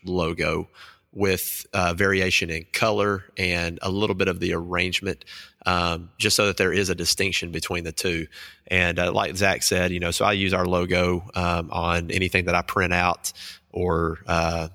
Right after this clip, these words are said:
anything that I, I give on through, through messages or social media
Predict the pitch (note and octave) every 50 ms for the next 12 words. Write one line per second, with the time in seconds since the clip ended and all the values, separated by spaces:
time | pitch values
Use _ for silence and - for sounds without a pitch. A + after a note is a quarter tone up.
0 | - - F2+ F2 E2 - F2 F2 E2+ E2+ E2 E2+ E2+ F2 F2 E2 E2 - - F2
1 | E2 E2 - - F2+ F2 E2+ E2+ E2+ E2+ E2 E2 - _ _ _ _ _ _ _
2 | - - - F2+ E2+ E2+ E2 D#2+ - - E2+ E2+ E2+ E2+ F2 F2 - F2+ F2 -
3 | F2+ E2+ E2+ E2 E2+ E2+ E2+ - - - F2+ F2 - E2+ E2 F2 E2+ E2+ E2+ D#2+
4 | E2 E2 E2+ -